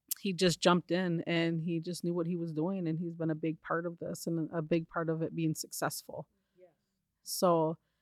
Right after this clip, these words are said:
yeah. So, like, I, I wish I could say that, you know, I'm gonna be honest, like, I got my kids and I'm just grateful for my kids I have. And,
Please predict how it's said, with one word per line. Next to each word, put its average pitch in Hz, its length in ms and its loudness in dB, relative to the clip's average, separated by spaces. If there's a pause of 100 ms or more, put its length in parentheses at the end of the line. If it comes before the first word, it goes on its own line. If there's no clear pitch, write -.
(520)
yeah. 180 400 12
So, 180 300 6
like, 180 300 6
I, 208 200 10
I 208 140 8
wish 220 220 6
I 226 80 8
could - 180 -2
say 185 380 4
that, 170 340 4
you 202 140 8
know, 208 100 12
I'm 208 120 12
gonna 220 120 8
be 202 160 2
honest, 180 380 4
like, 185 140 2
I 175 100 6
got 180 180 4
my 175 140 2
kids 175 540 -4
and 190 120 -4
I'm 180 160 0
just 175 180 -4
grateful 175 360 0
for 185 140 -4
my 180 160 -2
kids 180 260 -6
I 180 120 0
have. 175 340 0
And, 165 280 0